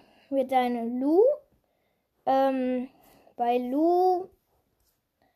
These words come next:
haben wir Pommes Man Lou. Der gefällt mir auch so am besten von meinen ausgedachten.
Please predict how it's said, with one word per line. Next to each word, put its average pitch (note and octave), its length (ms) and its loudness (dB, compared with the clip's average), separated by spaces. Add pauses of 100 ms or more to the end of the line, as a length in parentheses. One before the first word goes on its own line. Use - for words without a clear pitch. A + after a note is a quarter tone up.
(280)
haben C4+ 180 -10
wir A#3 120 -8
Pommes F#4 640 -4
Man F4+ 400 0 (100)
Lou. G4 160 0 (680)
Der A#3+ 80 -4
gefällt C4 300 -2
mir A#3+ 220 0
auch A#3+ 100 -2
so B3 140 -2
am A#3 160 0
besten C#4+ 340 -2
von F#4 140 -4
meinen E4+ 200 -2
ausgedachten. F4 760 -2